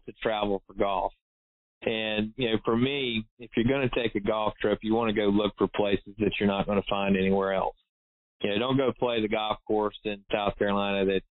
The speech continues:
could just as well be in any other state. Go find the one that's got a lot of character, uh, and a lot of, uh, history and a lot of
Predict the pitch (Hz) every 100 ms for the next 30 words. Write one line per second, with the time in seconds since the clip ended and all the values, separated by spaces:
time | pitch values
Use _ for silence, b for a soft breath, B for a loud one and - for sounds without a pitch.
0 | _ _ - 107 110 107 - 98 104 101
1 | 95 104 101 101 98 98 104 92 - 98
2 | 98 110 131 151 135 120 113 113 107 -
3 | 107 104 98 101 95 - 110 107 98 98
4 | 98 _ _ _ _ - 107 107 104 104
5 | 104 107 107 107 104 101 - 104 101 98
6 | 120 113 - 101 98 98 101 113 107